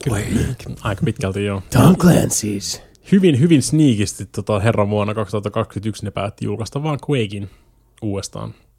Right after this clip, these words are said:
Speaker 2: Ja niinku siis tällä kertaa
Speaker 3: Joo, se oli kans
Speaker 2: uusilla,
Speaker 3: tämmönen niinku, että
Speaker 2: vähän, vähän
Speaker 3: surprise,
Speaker 2: silleen
Speaker 3: motherfuckers!
Speaker 2: Niin, se on, se, se on semmonen tota viilattu versio käytännössä, koska ei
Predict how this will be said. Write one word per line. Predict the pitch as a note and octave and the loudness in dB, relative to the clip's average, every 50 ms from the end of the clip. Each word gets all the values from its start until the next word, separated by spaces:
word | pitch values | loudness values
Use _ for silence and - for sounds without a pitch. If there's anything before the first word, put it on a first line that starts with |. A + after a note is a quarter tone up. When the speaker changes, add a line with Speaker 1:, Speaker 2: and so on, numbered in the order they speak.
| _ _ _ _ _ _ _ _ _ _ _ - | _ _ _ _ _ _ _ _ _ _ _ -8
Speaker 2:
Ja | G#2 | -6
niinku | G2 G2 F#2+ F2+ - | -6 -6 -8 -10 -12
siis | - - G2+ | -12 -14 -8
tällä | - G2+ G2 F#2+ | -6 -4 -4 -4
kertaa | - - G2 G#2 - - G2 - | -4 -6 -8 -6 -4 0 2 4
Speaker 3:
Joo, | F4+ A3+ A#2+ A2+ A#2 G#2+ - - _ - | 6 6 6 6 4 2 -2 -10 _ 2
se | - | 2
oli | B3 B3+ F3 | 4 4 6
kans | C#3 C3+ B2 | 6 8 8
Speaker 2:
uusilla, | A2 - | 8 8
Speaker 3:
tämmönen | D#3 D3+ C#3+ C#3+ | 8 8 6 6
niinku, | C#3 C#3 C3+ B2+ | 6 4 4 4
että | C3 C#3 D#3 D#3 D3+ | 4 4 6 4 4
Speaker 2:
vähän, | D#3 E3 D#3+ | 6 6 6
vähän | D#3+ - - - | 6 8 6 6
Speaker 3:
surprise, | |
Speaker 2:
silleen | - - E3+ D#3+ - A3+ A#3+ | 6 6 4 4 2 0 0
Speaker 3:
motherfuckers! | C4+ C4 - - - _ _ | 0 -4 -12 -16 -18 _ _
Speaker 2:
Niin, | G#3+ F#3+ F#3+ F#3 - - | -4 -2 0 -2 -2 -4
se | - - | -4 -2
on, | E3 E3 E3+ | -2 -2 -2
se, | D3+ D#3+ D#3 | -2 -4 -4
se | C#3+ E3+ | -2 -2
on | E3 C#3 | 0 0
semmonen | D3+ D3+ D3+ D3 C#3 C3 | 0 0 0 0 0 0
tota | B2 A#2 B2+ A#2+ A2+ | 0 0 -2 -2 0
viilattu | B2+ B2 A2+ A2 F#2+ F#2 - _ G#2 G2 - | 0 0 0 0 -2 -6 -10 _ -14 -12 -10
versio | F#2 F#2 G2 G#2+ - A2+ G#2 | -12 -12 -10 -10 -10 -10 -10
käytännössä, | - G#2+ G#2+ - - A2+ A2+ A#2 B2 A#2 - A#2+ - _ _ _ _ - _ - | -8 -10 -10 -10 -10 -12 -12 -10 -10 -10 -10 -10 -12 _ _ _ _ -20 _ -6
koska | - G#2 - - G#2 | -6 -6 -4 -4 -4
ei | F#2+ G#2+ G#2 | -4 -4 -6